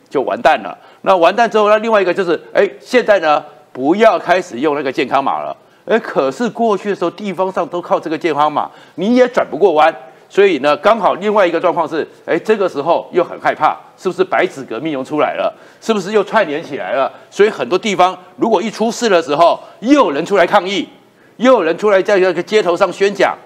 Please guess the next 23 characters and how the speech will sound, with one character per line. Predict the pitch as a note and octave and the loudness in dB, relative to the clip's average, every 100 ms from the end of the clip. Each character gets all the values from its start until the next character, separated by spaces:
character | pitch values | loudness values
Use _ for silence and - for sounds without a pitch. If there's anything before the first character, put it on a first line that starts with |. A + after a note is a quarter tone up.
| - _ | -20 _
所 | - E3 | -2 0
以 | A3+ | 0
健 | - G#3+ | 2 0
康 | F3 F#3+ | 2 0
码 | D3 | 0
地 | C#3+ | -2
方 | E3+ | -4
又 | F#3 | -4
不 | F3 | -4
敢 | C3+ F2+ | -4 0
放。 | D#3 A#2 - _ | 0 -2 -8 _
所 | - | -2
以 | G3+ | -2
你 | |
可 | D#3+ | 0
以 | G3 | 0
看 | G3+ F#3 | 0 0
到， | E3 | 0
我 | |
就 | C3 F3+ | 0 -2
说 | F3 | 0
他 | E3 | 0
很 | E3 C3 | -2 -6